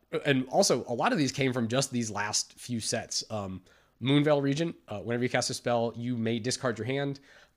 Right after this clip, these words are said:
Probably not gonna do that many times, but, you know, dep-, if you, if you just happen to, like, throw your whole hand out, uh, and then draw a card for each of those spells' colors. So draw one or two, depending. And then when it dies, it can deal X, um, depending on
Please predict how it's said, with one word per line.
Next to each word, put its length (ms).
Probably 340
not 160
gonna 120
do 100
that 120
many 200
times, 300
but, 200
you 80
know, 240
dep-, 260
if 160
you, 140
if 140
you 60
just 140
happen 180
to, 60
like, 140
throw 140
your 100
whole 140
hand 160
out, 220
uh, 220
and 120
then 220
draw 220
a 20
card 260
for 120
each 160
of 60
those 120
spells' 240
colors. 460
So 300
draw 160
one 140
or 60
two, 220
depending. 340
And 80
then 80
when 80
it 80
dies, 320
it 60
can 120
deal 220
X, 320
um, 260
depending 280
on 160